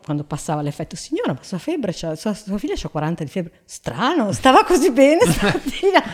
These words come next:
Speaker 1: "Guardi, sono dall'altra parte della città, proprio non posso venire, la tenga ancora un pa-", cioè delle cose.
Speaker 2: Certo, certo.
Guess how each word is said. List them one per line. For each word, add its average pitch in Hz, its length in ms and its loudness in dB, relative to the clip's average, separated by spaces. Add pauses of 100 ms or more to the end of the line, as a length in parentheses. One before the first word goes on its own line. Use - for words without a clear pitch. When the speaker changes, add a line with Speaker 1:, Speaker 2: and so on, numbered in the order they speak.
(300)
Speaker 1:
"Guardi, 220 560 4
sono 254 160 8
dall'altra 311 420 6
parte 302 360 6
della 269 180 6
città, 214 380 4
proprio 190 340 0
non 202 180 4
posso 220 400 4
venire, 202 380 0
la 196 140 -2
tenga 302 320 2
ancora 240 320 2
un 226 100 -2
pa-", 214 160 0
cioè 196 180 -2
delle 247 260 -2
cose. 247 460 2
Speaker 2:
Certo, 107 300 0
certo. - 320 -6